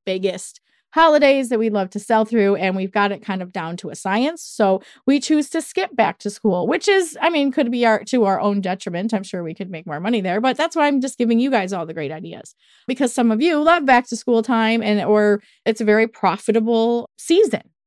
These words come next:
And so I encourage you to try a couple of back to school bundles, but just whatever level of expertise you feel like you're at or a level of knowledge. If you just sent some kids off to college, you're going to have more knowledge in that area of what they needed and didn't need and listening to their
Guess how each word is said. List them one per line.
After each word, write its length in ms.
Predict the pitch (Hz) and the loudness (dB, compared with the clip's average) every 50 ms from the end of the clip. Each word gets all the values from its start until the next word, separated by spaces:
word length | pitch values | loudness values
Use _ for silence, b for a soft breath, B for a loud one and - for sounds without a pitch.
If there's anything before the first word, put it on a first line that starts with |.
| _ _ - | _ _ -6
And 160 | - 240 233 | -4 -4 -2
so 140 | - 254 233 | 0 0 0
I 160 | 214 - 220 | 0 0 0
encourage 540 | 220 220 214 220 - - 330 370 403 302 233 214 | 0 0 -2 -2 -4 -2 -2 0 0 0 0 -2
you 180 | 214 220 233 226 | -2 -2 -2 -2
to 180 | - - 233 | -4 -6 -6
try 380 | - - - 240 - 320 359 320 | -6 -6 -6 -4 -4 -2 0 0
a 120 | 262 214 | 0 0
couple 360 | 208 - 214 196 - 202 196 | 0 -2 -4 -4 -2 -2 -2
of 200 | - 190 196 196 | -2 -4 -8 -8
back 220 | 196 202 - - - | -10 -10 -10 -10 -12
to 80 | - | -14
school 280 | 202 - - - - - | -14 -12 -8 -8 -8 -8
bundles, 480 | - - - 214 202 233 269 311 - - b b b b b b | -10 -12 -10 -8 -4 -4 -2 -4 -4 -6 b b b b b b
but 460 | 208 214 220 262 262 254 - - - b b b b b b | -10 -4 2 2 2 2 2 -2 -10 b b b b b b
just 320 | - 370 453 - - _ _ | -2 -2 -2 -2 -4 _ _
whatever 460 | - 254 262 320 349 359 370 370 403 370 | -6 0 4 4 6 6 4 4 2 0
level 360 | 262 240 240 269 302 302 294 | 2 0 0 0 0 -2 -2
of 100 | 277 208 | -4 -4
expertise 680 | - 240 - - - 254 240 - 247 233 240 233 226 | -8 -10 -8 -6 -6 -6 -6 -4 -4 -4 -2 -2 -2
you 140 | 220 233 233 | -2 -2 -2
feel 220 | 233 - 240 233 214 | -2 -2 0 0 2
like 180 | 208 208 208 | 2 0 0
you're 140 | - 202 185 | -4 -6 -4
at 220 | 196 208 233 285 | -4 -2 -2 -2
or 100 | - 240 | 0 0
a 80 | 233 226 | 0 2
level 360 | 226 233 233 233 247 247 220 | 2 2 2 2 0 0 -2
of 120 | 214 208 220 | 0 0 0
knowledge. 640 | 226 190 156 180 214 - - 190 262 254 - - - _ _ _ _ - | 0 0 -2 -4 -8 -8 -8 -8 -8 -8 -10 -16 -18 _ _ _ _ 0
If 160 | 233 220 - | 2 2 2
you 100 | 240 214 | 2 2
just 240 | 240 254 254 - - | 2 2 2 2 0
sent 240 | 269 240 220 240 | -2 -2 -2 -4
some 160 | - - 233 220 | -6 -6 -6 -4
kids 200 | - 240 208 226 | -4 -4 -2 -2
off 160 | 208 196 - | -2 -2 -2
to 80 | - 208 | -6 -6
college, 600 | - - 320 381 381 320 285 302 302 262 - - | -4 -2 -2 0 0 2 0 0 -2 -4 -8 -8
you're 220 | 247 233 285 320 302 | -4 -2 -2 -2 -2
going 300 | - 302 302 320 330 311 | -2 -4 -4 -4 -4 -6
to 100 | 330 294 | -6 -6
have 240 | 247 262 262 240 | -4 -4 -4 -2
more 220 | 226 220 226 226 220 | -2 -2 -2 -2 -4
knowledge 440 | 208 208 - - 220 220 226 214 - | -6 -6 -6 -6 -4 -4 -4 -6 -8
in 200 | - - 208 214 | -10 -8 -6 -4
that 180 | 202 196 - - | -4 -6 -6 -6
area 460 | - 294 359 381 285 233 208 208 208 | -4 -2 0 2 2 4 4 4 4
of 180 | - - 220 202 | 4 2 0 0
what 180 | 202 233 220 | 0 -2 -2
they 120 | - - 202 | -2 -2 -2
needed 360 | 208 214 233 240 240 233 214 | -2 -2 -2 0 0 0 -2
and 140 | 190 190 190 | -2 -4 -2
didn't 260 | 233 254 247 220 202 | -2 0 0 0 0
need 260 | 208 202 214 240 220 | 0 0 0 0 -2
and 100 | 226 226 | -2 0
listening 440 | 247 285 277 - 285 285 277 262 254 | -2 -2 -2 -2 -4 -2 -2 -2 -2
to 160 | - - 254 | -2 -2 0
their 220 | 220 240 233 226 | 2 2 2 2